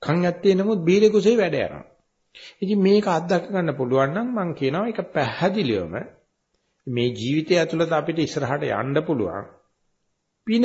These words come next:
තියෙනවා. නමුත් අනාගතොත් කරන්න දෙයක් නැහැ. අනාගතොත් වෙන්නේ ඒ වෙලාවේ මොකද කරන්න කියලා සැක උපදවනවා, හයියෙන් හුස්ම ගන්නවා,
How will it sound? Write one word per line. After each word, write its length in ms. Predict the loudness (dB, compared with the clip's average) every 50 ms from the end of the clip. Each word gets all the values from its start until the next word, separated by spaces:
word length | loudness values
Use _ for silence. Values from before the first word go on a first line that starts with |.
| 2
තියෙනවා. 580 | 2 0 -2 -4 -4 -4 -6 -8 -10 -8 -10 -10 -10 -14 _ _ _ _ _ _ -6
නමුත් 200 | -4 -4 -4 -6 -8 -12 _
අනාගතොත් 680 | -4 -2 2 2 4 4 4 2 2 2 0 -2 -2 -2
කරන්න 320 | -2 -4 -4 -4 -6 -10
දෙයක් 220 | -12 -14 -14 -14 -18
නැහැ. 180 | -20 -20 -20 _ _ _ _ _ _ _ _ _ _ _ _ _ _ _ _ _ _ _ _ _ -2
අනාගතොත් 560 | 0 2 2 2 2 0 0 0 -2 -4 -4
වෙන්නේ 320 | -2 -4 -2 -2 -2 -2 0
ඒ 80 | 0
වෙලාවේ 260 | 0 0 -2 -2 -4
මොකද 200 | -4 -6 -6 -4
කරන්න 300 | -4 -2 -2 -4 -4 -6
කියලා 220 | -8 -8 -8 -8 -8
සැක 240 | -6 -6 -6 -4 -4
උපදවනවා, 640 | -4 -4 -2 -4 -4 -2 -2 -2 -2 -2 -4 -6 -8 -6
හයියෙන් 360 | -6 -6 -4 -4 -4 -4 -4
හුස්ම 260 | -4 -6 -6 -6 -6
ගන්නවා, 600 | -4 -2 -2 -2 -2 -2 -2 -2 -2 -2 -2 -4